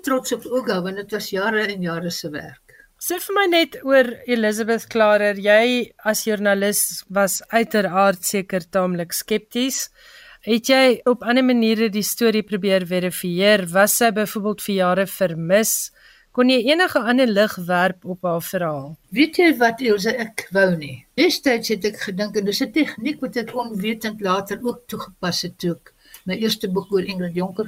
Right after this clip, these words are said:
Speaker 1: gedoen het. Dis 'n tegniek wat so vir my spontaan gekom het, sonder dat ek dink daaraan. Ek kan nou eers vandag dit verbaliseer,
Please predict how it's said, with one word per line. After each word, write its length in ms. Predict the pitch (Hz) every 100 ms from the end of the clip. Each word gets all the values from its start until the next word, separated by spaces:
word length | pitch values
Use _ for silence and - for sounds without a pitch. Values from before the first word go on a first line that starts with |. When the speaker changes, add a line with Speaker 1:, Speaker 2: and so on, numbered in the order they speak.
| -
Speaker 1:
gedoen 260 | 160 151 135
het. 120 | - _ _ _ - - -
Dis 160 | - 220 -
'n 80 | 208
tegniek 600 | - 247 - 208 247 320
wat 180 | 269 254
so 140 | - 247
vir 200 | - 233
my 380 | 208 180 190 -
spontaan 600 | - - 180 185 202 196
gekom 340 | - 214 - 190
het, 180 | 185 -
sonder 320 | - 262 294
dat 120 | 254 -
ek 80 | -
dink 240 | 170 185
daaraan. 460 | - 165 143 170 180 -
Ek 60 | -
kan 140 | 196
nou 140 | 185 294
eers 200 | 311 -
vandag 400 | 208 175 185 -
dit 260 | 190 185 - _ - - _ _ -
verbaliseer, 880 | 180 185 185 170 156 - 160 143